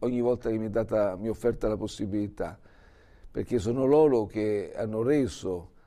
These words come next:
anche grande il nome dell'Italia all'estero e hanno conservato, lo posso testimoniare personalmente, con onore, con orgoglio, le loro tradizioni e il senso anche di una comune appartenenza.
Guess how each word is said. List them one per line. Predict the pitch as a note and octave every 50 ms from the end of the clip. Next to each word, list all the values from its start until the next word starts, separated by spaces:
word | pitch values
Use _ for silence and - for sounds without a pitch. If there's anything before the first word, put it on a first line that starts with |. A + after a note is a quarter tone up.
| - -
anche | - A2+ A#2 F#2+ - A#2
grande | A#2 C3 C#3+ C#3+ C#3 B2 A#2
il | A#2 A#2
nome | A#2+ A#2+ A#2 A2
dell'Italia | G#2+ A2 A2 A2 A2+ - C3 B2+ B2 A#2+ A2+ G#2+
all'estero | G#2+ G#2+ G#2+ A#2+ B2+ B2 G#2 - - A#2+ A2 B2+
e |
hanno | B2+ B2+ C3 C3
conservato, | A#2 C3+ C#3+ B2+ - - C3+ B2 A#2+ C#3+ D3+ D3 - -
lo | A#2+ A#2 A2
posso | A2+ - A#2+ A#2+ A2+ - - - G#2+ G#2+ G#2 G#2 F#2+ - - - - - - - -
testimoniare | - A2 A2+ - - - B2+ A#2+ A#2+ B2+ B2+ B2+ B2 A#2+
personalmente, | A2 A#2 A2 - - A#2+ A#2+ A#2 C3+ D3 D3 - - A#2+ G2+
con | - A#2 A#2+ A#2+
onore, | A#2+ B2 C#3 D#3 D3+ C3+ A#2 G2+ F2+ F2 E2+ E2 E2+ - - - -
con | - A2 A2+
orgoglio, | A#2+ A#2 A2+ A#2+ A2+ G#2+ C3 C#3+ D3 D3+ D3 C#3+ C#3+ C#3+ C#3+ C3+ - - - - - - - - - - -
le | - G#2+
loro | A#2 B2+ C3+ C#3 C3+ B2+
tradizioni | - - A#2 A#2+ A#2+ A2 A#2 A2+ - - - D3 D#3 D#3+ E3 E3 E3 D#3 - - - - - - - - - - - -
e | - -
il | A2 G2+
senso | - - - D3 D3+ D3 C3 - - B2+
anche | B2+ B2+ A#2+ - - A#2+
di | A#2 A2 B2+
una | C3 B2 A#2+ A#2+
comune | A#2+ - - B2 A#2 A#2 A#2+ C3 C3 B2+ A#2+
appartenenza. | A2 G#2+ - - G#2+ G2 - - G#2+ G#2 G2+ G2 F2+ F2 F2 E2+ - - - -